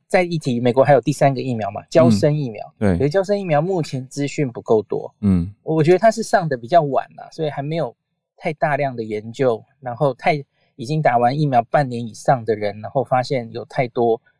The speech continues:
Speaker 1: 突破感染或怎么样的情形，所以嬌生这边还没有太多的资讯可以提供。
Speaker 2: 嗯。
Speaker 1: 那以上跟大家补充。
Speaker 2: 哇，谢谢医师。我觉得重要的观念是让大家知道说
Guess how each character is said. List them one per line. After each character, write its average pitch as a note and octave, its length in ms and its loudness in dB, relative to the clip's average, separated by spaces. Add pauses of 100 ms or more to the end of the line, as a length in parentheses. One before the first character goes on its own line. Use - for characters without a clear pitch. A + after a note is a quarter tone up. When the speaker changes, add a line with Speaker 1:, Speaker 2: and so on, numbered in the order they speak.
(100)
Speaker 1:
突 C#3 160 -4
破 C3+ 120 2
感 A#2+ 180 2
染 A2 140 0
或 B2+ 120 -4
怎 - 160 -12
么 G2+ 80 -10
样 A2+ 300 -4
的 G#2 80 -8
情 - 260 -14
形， - 260 -14
所 C#3+ 160 0
以 A#2 160 -4 (260)
嬌 F#3 200 6
生 E3+ 220 -2
这 D#3+ 120 -2
边 D3 200 -2
还 A2 140 -6
没 A2+ 140 -6
有 A2+ 100 -6
太 A#2 220 -4
多 G#2+ 200 -4
的 G#2 120 -8 (400)
资 A#2+ 200 -6
讯 A2+ 240 -4
可 A#2 120 0
以 G#2+ 140 -2
提 - 220 -16
供。 - 200 -4 (220)
Speaker 2:
嗯。 G#2+ 280 2
Speaker 1:
那 D3 120 4
以 C#3+ 120 -2
上 E3 200 4
跟 D#3 160 4
大 C#3+ 80 4
家 C3 140 2
补 - 140 -16
充。 - 180 -16 (680)
Speaker 2:
哇， F2 220 -6
谢 G#2 160 -4
谢 G2 120 2
医 F#2+ 120 2
师。 E2+ 280 -2 (340)
我 A#2+ 80 -4
觉 A#2+ 80 6
得 C3+ 60 6
重 D#3 220 4
要 C#3+ 180 4
的 A2 320 4 (160)
观 B2+ 260 4
念 A#2+ 200 6
是 A#2 140 2
让 A2+ 140 4
大 A2 80 4
家 G#2+ 160 2
知 G#2+ 120 -4
道 G2+ 180 2
说 F#2+ 400 0